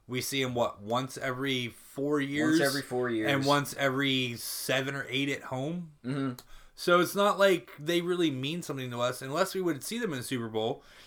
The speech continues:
Speaker 1: And you know what? They fu-, the Steelers fucked up the chance for an all P A Super Bowl again.
Speaker 2: Mm-hmm.
Speaker 1: Uh, oh four was the last time. I, I will say the Patriots fucked up the one in oh four with their Spygate bullshit.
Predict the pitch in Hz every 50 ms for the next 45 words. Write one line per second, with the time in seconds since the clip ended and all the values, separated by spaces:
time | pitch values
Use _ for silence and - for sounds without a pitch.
0 | - - - 135 143 143 139 123 120 - _ _ _ - - - 143 147 147 147
1 | 151 170 180 - 147 151 170 - - - - 156 - - - 131 131 127 - -
2 | - 165 214 233 185 131 117 - - - _ - 123 123 120 - - 127 127 131
3 | - - 127 - - - - 127 123 127 - - 127 120 120 123 127 123 - 131
4 | 123 120 113 - - 131 123 113 113 110 107 104 92 101 120 127 110 104 117 123
5 | - - 101 107 104 101 98 90 92 - _ _ - 104 113 117 117 - - 143
6 | 143 143 139 - - 160 160 165 160 156 151 139 127 120 131 127 113 113 117 123
7 | 135 143 143 139 - - 131 120 120 120 120 117 - - - - - - - -
8 | - - 123 131 135 139 120 143 160 170 165 160 - 175 151 143 131 123 - -
9 | 139 139 135 - 123 113 - - 123 117 - - 127 117 101 - - 110 110 117
10 | 113 110 110 107 104 101 - - 117 113 110 104 104 101 - - 107 107 107 104
11 | - - - 120 120 117 110 104 98 98 101 101 101 - - 101 101 -